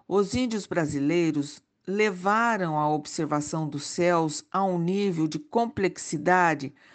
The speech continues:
raramente suspeito, criando calendários socioeconômicos e cerimoniais que lhes permitiram normatizar suas vidas.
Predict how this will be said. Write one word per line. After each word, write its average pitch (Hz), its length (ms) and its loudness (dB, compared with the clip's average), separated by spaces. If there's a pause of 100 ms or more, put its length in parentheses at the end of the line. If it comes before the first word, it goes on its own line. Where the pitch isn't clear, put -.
(140)
raramente 226 760 0
suspeito, 160 800 -4 (580)
criando 202 460 2
calendários 175 1080 2
socioeconômicos 170 1600 0 (560)
e 196 140 -2
cerimoniais 185 1300 2 (260)
que 196 120 -6
lhes 190 240 -4
permitiram 196 1040 0
normatizar 185 920 0
suas 175 380 -2
vidas. 120 640 -6